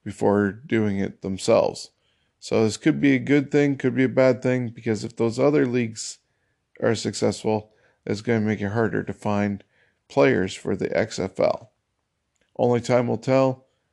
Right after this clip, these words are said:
Still at least one season away before that happens. But those are the eight teams that are going to be part of it, and Vince McMahon is all in financially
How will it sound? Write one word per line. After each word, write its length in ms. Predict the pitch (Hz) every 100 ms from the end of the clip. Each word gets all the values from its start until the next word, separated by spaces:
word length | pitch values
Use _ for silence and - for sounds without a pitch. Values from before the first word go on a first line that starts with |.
| _ _ _ _
Still 580 | - - 123 120 113 - _ -
at 140 | 120 120
least 260 | 139 -
one 300 | 117 117 113
season 400 | - 127 117 110
away 460 | 110 117 123 120 113 _ _ _ _
before 480 | 101 - - 110 104
that 240 | 104 98
happens. 600 | 92 90 92 - - - - _ _ _ -
But 160 | -
those 240 | 127 123 110
are 80 |
the 120 | 101 117
eight 220 | 131 -
teams 440 | 123 123 117 104
that 140 | 110 98
are 100 | 95
going 220 | 110 104
to 60 |
be 400 | 101 110 107 104 _ _ _ _ _ _ _
part 220 | 120 123
of 100 | 123
it, 220 | 123 120 -
and 220 | 117 113
Vince 200 | 120 110
McMahon 460 | - - 117 113 110
is 200 | 110 98
all 340 | - 120 120
in 300 | 117 117 110
financially 880 | - 92 104 120 131 - 98 101 101